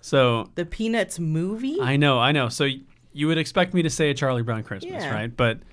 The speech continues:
Speaker 1: I'm going with the Peanuts movie, which only has a little bit of Christmas in it and a lot of winter,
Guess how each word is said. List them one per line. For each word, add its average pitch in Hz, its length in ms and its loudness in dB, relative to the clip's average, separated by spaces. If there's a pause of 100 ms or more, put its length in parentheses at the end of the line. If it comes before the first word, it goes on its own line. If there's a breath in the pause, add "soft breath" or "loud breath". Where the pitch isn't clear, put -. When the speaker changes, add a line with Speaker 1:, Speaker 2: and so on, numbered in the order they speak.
(440 soft breath)
Speaker 1:
I'm 139 140 2
going 160 280 6
with 131 180 2
the 120 80 0
Peanuts 160 440 2
movie, 110 360 -2
which 120 260 -4
only 160 240 2
has 151 180 2
a 127 60 0
little 143 220 0
bit 135 100 0
of 113 80 -4
Christmas 107 460 -6
in 104 100 -8
it 107 160 -8 (380)
and 120 120 0
a 113 60 -2
lot 117 260 4
of 110 120 0
winter, 113 520 -4